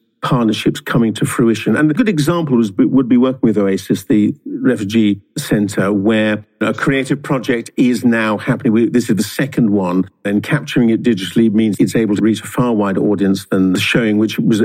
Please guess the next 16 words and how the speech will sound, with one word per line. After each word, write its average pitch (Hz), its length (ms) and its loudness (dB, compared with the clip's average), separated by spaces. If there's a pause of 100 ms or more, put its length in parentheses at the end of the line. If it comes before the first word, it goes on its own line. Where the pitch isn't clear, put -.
within 123 340 2
my 104 100 0
first 110 280 -2
week, - 180 0
actually, 92 220 -2
of 92 80 0
arriving, 95 520 0 (200)
was 101 220 0
a 98 240 -2 (140)
showing 98 320 0
of 95 80 0
the 101 60 0
work 90 260 0
done 92 180 0
so 95 140 -2
far. 90 240 -6